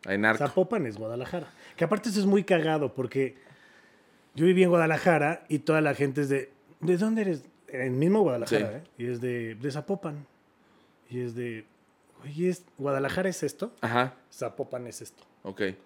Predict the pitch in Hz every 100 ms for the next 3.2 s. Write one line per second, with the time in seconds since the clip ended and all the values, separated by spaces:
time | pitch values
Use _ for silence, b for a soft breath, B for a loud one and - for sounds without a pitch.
0 | _ - - - 180 180 165 156 175 160
1 | 147 135 131 120 147 - _ _ b b
2 | b _ 156 160 165 156 180 180 175 190
3 | 190